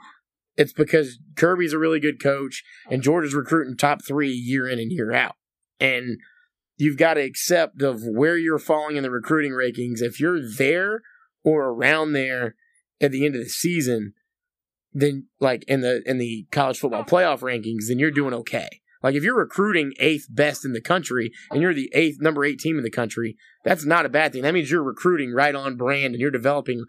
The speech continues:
right on par with where you should be. And that's where I think Florida's got the biggest uphill battle is because Kirby. So I would go Lincoln Riley. I think Lincoln Riley could really,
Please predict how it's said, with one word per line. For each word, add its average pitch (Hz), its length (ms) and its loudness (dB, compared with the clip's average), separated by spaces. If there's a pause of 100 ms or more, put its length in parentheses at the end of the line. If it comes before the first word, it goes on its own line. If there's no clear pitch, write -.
(220)
right 135 180 4
on 123 160 -6
par 143 220 2
with 110 120 -4
where 117 120 0
you - 80 -6
should 156 280 0
be. - 260 -14 (440)
And 139 100 2
that's 170 180 4
where 165 120 2
I 143 80 2
think 127 300 -2
Florida's 175 440 2
got 139 200 0
the 127 60 -2
biggest 139 340 2
uphill 135 240 0
battle 123 340 0
is 110 80 -6
because 113 280 -4
Kirby. 143 460 -2 (280)
So 156 180 4
I 156 240 4
would 185 160 -2
go 160 380 2
Lincoln 180 320 0
Riley. 165 520 0
I 156 120 2
think 180 220 -4
Lincoln 139 280 2
Riley 131 300 0
could 120 140 -4
really, 135 400 -2